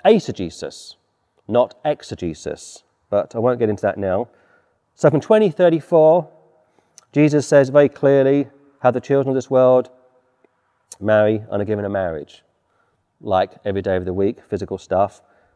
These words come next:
Thirty-five, "But they which shall be accounted worthy to obtain that world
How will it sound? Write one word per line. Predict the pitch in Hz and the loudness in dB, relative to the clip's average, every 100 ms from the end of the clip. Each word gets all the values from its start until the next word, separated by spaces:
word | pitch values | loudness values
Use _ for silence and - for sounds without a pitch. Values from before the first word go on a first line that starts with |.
| _ | _
Thirty-five, | 139 135 - 135 143 156 - | 0 2 2 4 6 4 0
"But | 135 | -2
they | 131 175 | 2 0
which | 160 170 - | 0 -4 -8
shall | - - - 135 | -20 -10 0 0
be | 139 | 0
accounted | 139 139 120 | 0 -2 -2
worthy | 104 143 269 208 90 - _ _ _ _ _ _ _ _ _ _ | 2 2 4 2 -4 -8 _ _ _ _ _ _ _ _ _ _
to | - | -4
obtain | 104 - 135 131 | -2 2 2 2
that | 123 | 0
world | 113 123 127 127 | 2 2 2 0